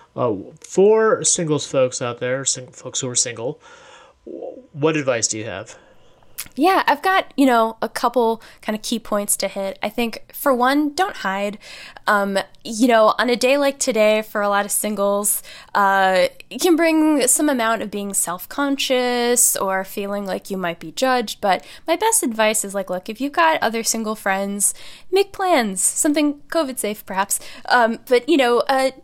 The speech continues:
Speaker 2: don't just, like, sit inside and mope and, and feel bad about it. Uh, you can still have, like, a really nice day if you live your life and you, uh, yeah, you know, plan something positive for yourself. Um, something else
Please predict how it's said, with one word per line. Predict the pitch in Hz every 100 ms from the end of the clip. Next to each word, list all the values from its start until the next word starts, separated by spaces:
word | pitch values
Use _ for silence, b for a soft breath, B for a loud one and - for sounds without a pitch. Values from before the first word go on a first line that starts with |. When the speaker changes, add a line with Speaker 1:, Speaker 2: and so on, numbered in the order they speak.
| -
Speaker 2:
don't | 415 392
just, | 370 339
like, | 302
sit | - - 269 - -
inside | 254 254 214 214 214
and | 202 196 196 -
mope | 214 202 202 -
and, | 208 208
and | 220 214
feel | - 202
bad | 185 175 190
about | 185 180 175
it. | 180 -
Uh, | 202
you | 196 254
can | 427
still | 415 403
have, | 403 381
like, | 381
a | 339
really | 330 311
nice | 285 277
day | - 202 196 180 190 B B B
if | 226 220
you | 214 214 208
live | 226 262 233
your | 240 220
life | 190 196 202 - - -
and | 196 190 185
you, | 196 190 185 185 B B B
uh, | 185 185 185 185 -
yeah, | 453 240 214
you | 247
know, | 247 220 233 -
plan | - 311 302
something | 302 277
positive | 254 285 339 226 190
for | -
yourself. | 180 180 - 165 165 - -
Um, | 202 202 196 202 - - - _ - - -
something | - 311 359 403 370 -
else | - 294 302 -